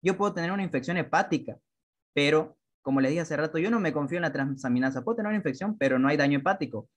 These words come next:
Como puede haber la enfermedad hepática, una necroinflamación y pues va a haber estado la elevada la transaminasa.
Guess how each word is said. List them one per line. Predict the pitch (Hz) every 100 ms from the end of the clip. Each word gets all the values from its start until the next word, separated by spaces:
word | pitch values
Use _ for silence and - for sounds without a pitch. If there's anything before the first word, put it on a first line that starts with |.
| _ _
Como | 139 143 131
puede | 147 185
haber | 165 147
la | 160
enfermedad | 156 135 123 143
hepática, | 139 143 165 - 185 190 _ _ -
una | 170 185 131
necroinflamación | 123 160 180 185 185 180 175 175 196 123
y | 120
pues | 139 143 127
va |
a | 139
haber | 147
estado | 131 123 131 131 120
la | 110
elevada | 104 104 113
la | 98
transaminasa. | - 104 113 107 101 120 -